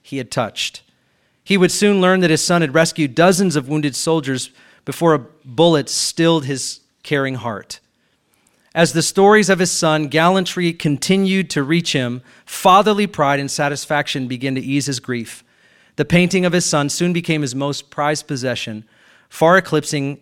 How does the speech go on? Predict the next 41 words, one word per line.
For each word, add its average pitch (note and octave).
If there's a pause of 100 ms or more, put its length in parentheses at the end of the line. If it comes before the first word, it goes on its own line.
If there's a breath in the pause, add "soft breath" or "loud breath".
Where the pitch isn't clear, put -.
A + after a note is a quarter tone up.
(140)
any E3
interest C#3
in C3+
the C3
pieces D3
for C#3
which C3+
museums D3
around D3
the C#3
world C#3
would B2+
clamor. B2+ (440 soft breath)
He F3
told G#3
his G#3
neighbors G3+
it D3+
was D3
the D#3+
greatest E3+
gift F#3+
he E3+
had E3
ever E3
received. C3+ (600 soft breath)
The -
following A3
spring, G3+
the F3
old F#3
man F3+
became E3
ill F3
and D3+
he D3
passed E3+
away, C#3 (240 soft breath)
and C#3
the D3+
art F3